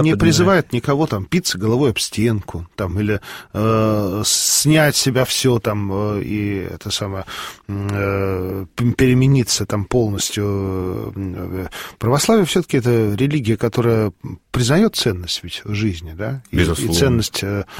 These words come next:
Speaker 1: тела, и ценность, э, э, каких-то разумных наслаждений, да? То есть это не, э, э, докетическая религия. Докетизм — это учение о призрачности всего человеческого,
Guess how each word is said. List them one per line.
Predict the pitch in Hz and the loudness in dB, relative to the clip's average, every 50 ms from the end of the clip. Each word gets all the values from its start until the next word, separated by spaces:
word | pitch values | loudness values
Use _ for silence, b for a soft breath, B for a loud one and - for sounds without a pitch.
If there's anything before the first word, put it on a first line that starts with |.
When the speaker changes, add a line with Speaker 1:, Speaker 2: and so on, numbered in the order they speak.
| B B B | B B B
Speaker 1:
тела, | B - - 120 120 127 127 127 117 107 98 95 | B 0 2 4 4 4 4 2 2 0 -2 -4
и | 98 101 107 104 | -4 -4 -4 -4
ценность, | - - 127 123 113 113 104 - - - - | -2 0 0 2 2 2 0 0 -4 -6 -6
э, | 101 95 95 92 90 90 - - B B B B B B | -6 -4 -4 -4 -6 -8 -10 -14 B B B B B B
э, | - 95 95 - | -10 -10 -6 -4
каких-то | - 113 - - 110 - - - | -4 -2 -2 -2 -4 -2 0 0
разумных | 107 120 127 147 156 151 139 117 - | 2 4 4 6 4 4 4 2 0
наслаждений, | 131 - - 147 139 110 - 90 92 98 98 113 120 110 107 98 85 | -2 -2 0 2 2 2 0 -2 -2 -2 0 0 0 -2 -4 -6 -8
да? | 82 95 104 120 127 - | -6 -6 -8 -8 -8 -8
То | - | -8
есть | 104 - - - | -6 -6 -6 -4
это | 147 120 - - 131 | -4 -2 0 2 2
не, | 120 127 135 147 160 165 | 2 4 4 4 4 4
э, | 160 147 139 - 120 120 123 120 110 B B B B B B B | 4 2 2 0 0 0 2 0 0 B B B B B B B
э, | - 101 107 107 107 107 107 107 101 | -6 -4 -2 0 0 2 2 0 0
докетическая | 98 107 123 - - 147 - - - - - 120 - - - 110 98 | 0 0 -2 0 0 0 2 2 2 4 4 2 0 -2 -2 -4 -2
религия. | 98 113 110 107 101 80 - - - 80 - - _ - | -2 -2 -2 -2 -4 -6 -8 -10 -10 -10 -12 -14 _ -8
Докетизм — | 101 107 - - 120 - - - 185 151 113 110 110 | -6 -6 -4 -2 -4 -2 2 2 2 2 2 2 0
это | 107 - 113 | 0 0 0
учение | 107 104 - - 135 127 113 107 101 98 | 0 0 0 2 2 2 2 2 0 0
о | 90 | 2
призрачности | - 165 196 175 123 120 107 95 - - - 95 - - - 101 | 4 4 6 6 4 2 2 0 -2 -2 -2 -4 -6 -6 -6 -4
всего | - - - 117 110 101 | -2 0 0 0 0 0
человеческого, | - - 107 110 131 160 | -2 -2 0 0 2 2